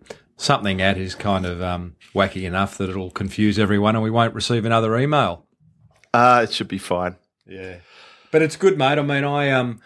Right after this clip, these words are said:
Speaker 1: I've now gone ahead and, um, well, I have. I've, I mean, my deep dive mastermind is, is going well. It's, it, you know, again, don't think master, don't think setting up, anyone who's thinking of setting up a mastermind and go, "Oh, that'll be, that'll be easy." It's not,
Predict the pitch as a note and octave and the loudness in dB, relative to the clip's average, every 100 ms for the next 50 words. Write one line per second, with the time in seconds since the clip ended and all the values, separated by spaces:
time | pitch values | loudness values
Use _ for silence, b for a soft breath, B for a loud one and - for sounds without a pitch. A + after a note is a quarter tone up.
0 | b b b B2+ B2+ A#2+ A#2 A2 A2 G#2+ | b b b 2 2 2 2 2 0 0
1 | G2+ G#2 G#2 G2 - G2+ G2 F#2+ G2 G2 | -2 0 0 -2 -6 -2 0 0 0 0
2 | G2 G2 - G#2+ G2+ A2 G#2 F2+ E2+ - | 0 -2 -6 -2 0 2 0 0 -8 -4
3 | A2 G#2 G2+ G2+ G#2 B2 G#2+ G#2 F2 F#2+ | 0 2 2 0 2 0 4 2 2 0
4 | F#2+ - G2+ F#2+ F#2+ F2+ - - G2+ - | 0 -2 -2 -2 -2 -6 -10 -4 -2 0
5 | G#2+ - G#2 F#2 F2+ F#2 C3+ D#3+ B B | -2 2 2 2 0 0 0 -2 B B
6 | B - - - - F3 E3+ D3+ - - | B -14 -14 -4 2 2 2 0 0 0
7 | D3 - - F3 D3+ C#3 - C#3 B2+ C3+ | 0 -2 -6 2 2 2 -2 -2 2 4
8 | F3 F#2 - _ _ _ _ C#3+ D3+ D#3 | 4 0 -6 _ _ _ _ 0 2 2
9 | C3+ B2 B2+ C3 - D#3 D#3 D#3 B2+ - | 0 2 2 0 0 0 0 0 -4 0
10 | C#3 B2+ A#2+ C#3+ D3+ C#3 B2 A#2 B2+ A#2+ | 0 2 0 0 0 2 2 0 -2 -2
11 | G#2 B2+ A#2 G#2+ G#2+ G#2 A2+ A2+ A#2 G#2+ | -2 0 0 0 0 0 0 -2 -2 0
12 | G2+ G2+ G#2 G2+ G2+ A2+ B2 G#2 G2+ A#2 | 0 2 2 2 2 0 0 -2 -2 0
13 | A#2+ A#2 G2 F#2 E2+ F#2+ C#3 _ b b | 0 0 0 0 -2 -4 -6 _ b b
14 | b D3+ - E3+ G3+ D3+ - | b -6 -2 2 2 0 -8